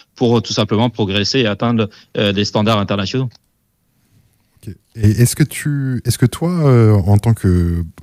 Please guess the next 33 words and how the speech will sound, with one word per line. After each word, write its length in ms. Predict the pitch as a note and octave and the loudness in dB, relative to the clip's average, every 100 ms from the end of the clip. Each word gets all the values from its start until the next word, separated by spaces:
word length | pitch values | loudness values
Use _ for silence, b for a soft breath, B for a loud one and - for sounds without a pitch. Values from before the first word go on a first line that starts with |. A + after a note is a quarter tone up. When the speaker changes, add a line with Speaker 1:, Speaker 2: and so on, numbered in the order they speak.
| - | 0
Speaker 2:
par 100 | G2+ | 2
rapport 200 | - A#2+ | 4 2
à 60 | |
ce 60 | G2+ | 2
que 80 | G#2+ | -2
tu 160 | - | 2
nous 100 | G#2 | 2
dis, 180 | G2+ C#3 B B B B | 4 0 B B B B
est-ce 140 | G#2 | -2
que 80 | - | 0
tu 300 | G#2+ - F#2+ F#2 _ - | -2 -2 -6 -8 _ 0
penses 220 | C#3 - | 2 2
qu'il 100 | - | 0
y 60 | F#2 | 2
a 20 | |
des 120 | G2+ | 2
pays, 560 | - - B2 A#2+ C#3 E3+ - - | 0 0 2 4 0 -6 -14 -2
euh, 320 | F#2 F2 F2+ F2 | 0 2 2 0
en 100 | F2+ | 2
Afrique 280 | F#2+ F#2+ C#3 | 0 0 -4
qui 120 | - | -4
se 140 | G2+ - | -6 -2
distinguent, 460 | F2+ G2 - A2 G#2+ _ _ _ - | -2 -4 0 2 2 _ _ _ -10
qui 80 | |
sont 120 | - A2+ | 0 0
plus 240 | - D3 | 4 4
avancés 320 | C3 A#2+ - | 4 2 0
en 80 | C#3 | -2
tout 100 | B2+ | -2
cas 200 | - C3+ - B B B | -2 -4 -4 B B B
dans 220 | A2 A#2 | 0 2
l'e-sport, 440 | C3 B2 - B2 B2 | 4 2 -2 -2 0
euh, 840 | F2+ F2+ F#2 F2+ F2+ F2+ F2+ F2 | 0 2 2 2 2 2 2 0